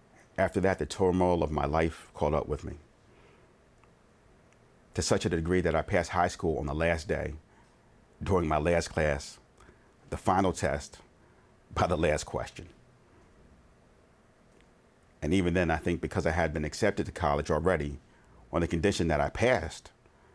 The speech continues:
the teacher gave me the go-ahead. And that was just another great blessing from God. And when I went to college, I began to find my stride.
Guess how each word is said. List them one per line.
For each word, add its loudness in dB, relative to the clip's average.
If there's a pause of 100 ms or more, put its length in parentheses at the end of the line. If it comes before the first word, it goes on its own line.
(800)
the -10
teacher 0
gave 2
me 0
the -4
go-ahead. -2 (1600)
And -6
that 2
was -2
just -4
another 0
great -2
blessing -2
from -6
God. -4 (2000)
And -6
when 0
I 2
went 2
to -2
college, 0
I -8
began -2
to -2
find 0
my -2
stride. -6